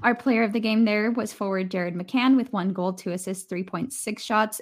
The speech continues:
and four on goal. Our second player of the game was forward Oliver Bjorkstrand with two goals, two points,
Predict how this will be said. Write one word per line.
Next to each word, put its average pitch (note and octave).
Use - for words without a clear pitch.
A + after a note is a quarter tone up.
and F3+
four A#3+
on F#3+
goal. F3
Our B3+
second C#4+
player G#3
of F3+
the G3+
game F3+
was F#3
forward F#3
Oliver F#3
Bjorkstrand G3
with A3
two B3+
goals, A3
two A#3+
points, G3